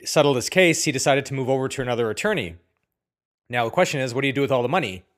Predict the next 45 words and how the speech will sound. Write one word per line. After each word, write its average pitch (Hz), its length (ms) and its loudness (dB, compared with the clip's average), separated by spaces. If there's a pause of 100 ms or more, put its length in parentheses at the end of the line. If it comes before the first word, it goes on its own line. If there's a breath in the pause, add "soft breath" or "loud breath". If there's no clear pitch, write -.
(120)
Do 113 100 -2
I 123 60 0
keep - 180 -4
the 147 60 -6
money 156 280 0
or 135 140 0
does, 110 240 -6
do 127 100 -2
I 123 60 2
give 117 140 -2
it 104 80 -14
to 123 80 -6
the 107 60 -6
new 107 120 -6
attorney? 151 300 -2
Because 107 340 -4
my 113 300 -2
fees 156 520 0
are 113 160 2
in 113 200 -6
that 101 180 -6
money 104 380 -8 (880)
that 107 120 -2
I 98 100 -2
get. 87 280 -8
So 123 180 0
long 175 200 2
story 208 260 2
short, 147 480 0 (840)
we've 185 200 0
been 175 100 2
trying 147 220 0
to 123 80 -2
contact 135 580 0
this - 180 -4
new 135 120 -2
attorney 127 340 -4
for 110 140 -10
months, 113 800 -4 (100)
like, 117 220 -6
literally 170 420 4
months. 110 540 -8 (360)
Emails, 165 800 4
phone 147 300 0
calls, 135 720 4